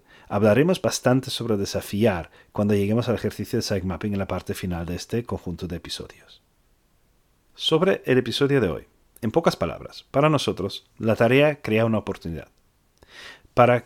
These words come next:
que el participante se enfrente consigo mismo, incluyendo sus fortalezas y problemas. Mientras que el practicante está ahí para apoyar, guiar, desafiar al cliente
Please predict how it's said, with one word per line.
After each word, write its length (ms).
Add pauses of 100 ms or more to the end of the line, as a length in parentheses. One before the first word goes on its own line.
que 100
el 80
participante 920
se 300
enfrente 560 (100)
consigo 340
mismo, 400 (200)
incluyendo 440
sus 160
fortalezas 580
y 40
problemas. 560 (720)
Mientras 340
que 120
el 100
practicante 800
está 200
ahí 180
para 200
apoyar, 480 (140)
guiar, 500 (340)
desafiar 720
al 160
cliente 540